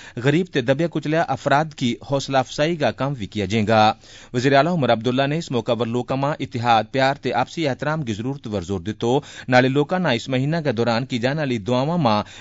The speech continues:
जम्मू कश्मीर की तरक्की, अमन ते भाईचारा मां मजबूती वास्ते दुआ करन की भी गल कही। इस दौरान नायब वजीर आला सुरेंद्र चौधरी, वजीर, वजीर सकीना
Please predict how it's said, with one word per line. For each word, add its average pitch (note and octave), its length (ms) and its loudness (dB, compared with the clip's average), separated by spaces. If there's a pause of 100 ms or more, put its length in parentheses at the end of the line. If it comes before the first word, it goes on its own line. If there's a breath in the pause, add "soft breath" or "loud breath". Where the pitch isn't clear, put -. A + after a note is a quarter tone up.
जम्मू D3+ 220 2
कश्मीर F#3+ 380 -2
की D#3 120 -4
तरक्की, B2+ 520 -4
अमन D#3 280 -2
ते A#2 200 0 (100)
भाईचारा C3+ 600 0
मां B2 140 0 (140)
मजबूती C3+ 520 -4
वास्ते A#2+ 360 0 (120)
दुआ A#2 240 0
करन C3 280 -4 (300)
की A2 200 -6
भी A#2 140 -2 (140)
गल G2 240 -2
कही। G#2 380 0 (760 loud breath)
इस D3+ 160 -2
दौरान F3+ 320 2
नायब F#3 220 4
वजीर F3 200 2
आला F3 240 2
सुरेंद्र C3+ 380 -2
चौधरी, C#3 380 0 (140)
वजीर, C3+ 360 -2 (340)
वजीर C#3 280 -2
सकीना A#2+ 420 -2